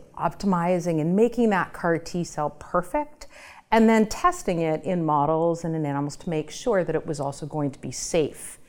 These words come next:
And so all of the work that they've done showing what the, you know, how they've optimized the car T and how safe it is was highlighted in Nature Cancer. And it really was, um, very elegant work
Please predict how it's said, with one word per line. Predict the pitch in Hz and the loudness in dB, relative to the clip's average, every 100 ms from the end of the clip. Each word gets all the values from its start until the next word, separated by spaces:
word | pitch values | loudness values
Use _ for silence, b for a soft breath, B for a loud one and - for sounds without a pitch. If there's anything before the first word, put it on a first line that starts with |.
| B B B B | B B B B
And | 208 208 196 | 4 4 4
so | 214 196 - | 2 2 4
all | 240 302 320 | 6 6 4
of | 269 | 2
the | 196 | -2
work | 160 175 - - | 2 0 0 -4
that | 165 - | -6 -4
they've | 160 165 151 143 | 0 0 -2 0
done | 180 160 147 - - - | 2 4 2 -2 -6 -8
showing | - - 220 202 156 151 151 151 | -6 0 2 2 2 0 -2 -2
what | 156 156 | -4 -4
the, | 160 147 - | -4 -4 -4
you | 160 | -6
know, | 147 | -6
how | - - 160 165 | -8 -6 2 2
they've | 165 156 - | 4 2 2
optimized | 185 - 220 196 196 | 0 0 -4 -2 -2
the | 202 | -6
car | - 190 185 | -4 -4 -4
T | - 202 202 196 B B B | -4 -2 -2 -4 B B B
and | 170 156 | 0 0
how | 165 147 | 0 -2
safe | - 311 320 - | 0 2 2 2
it | 156 | 2
is | 151 147 147 - B B B | 2 0 -2 -8 B B B
was | 180 202 190 | 2 4 4
highlighted | - 180 180 180 160 156 156 156 | 2 4 6 4 2 2 0 0
in | 185 160 | -2 0
Nature | 156 - 160 | 0 -2 -8
Cancer. | - - 196 170 - 85 - B B B - | -6 -2 -2 -2 -4 -6 -6 B B B 4
And | 240 | 4
it | 240 233 | 4 2
really | 294 311 302 | 4 6 4
was, | 240 202 190 175 - - | 4 4 4 2 -4 -2
um, | 175 165 160 - | 0 0 -2 -2
very | 156 220 214 | 2 4 4
elegant | 180 190 196 226 220 | 4 2 2 0 0
work | 226 233 | 0 -2